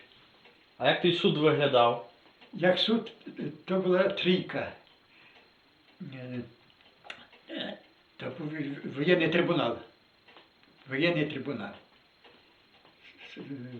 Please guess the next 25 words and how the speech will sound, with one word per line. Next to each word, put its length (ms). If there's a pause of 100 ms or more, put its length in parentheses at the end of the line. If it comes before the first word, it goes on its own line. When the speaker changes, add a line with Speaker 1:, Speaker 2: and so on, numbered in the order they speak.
(160)
Speaker 2:
солдат, 480
солдат 400
винний. 400 (500)
Тому 180
що 120
ми 80
з 140
армії, 400
за-, 200
за-, 200
нас 180
трьох 340 (500)
завезли, 500 (480)
завезли 440 (320)
в 120
Іркутськ, 540 (180)
правда, 400
Іркутськ. 500 (1600)
І 240 (260)
да-, 180
дали 300
по 120
двадцять 340
п'ять 200
років. 460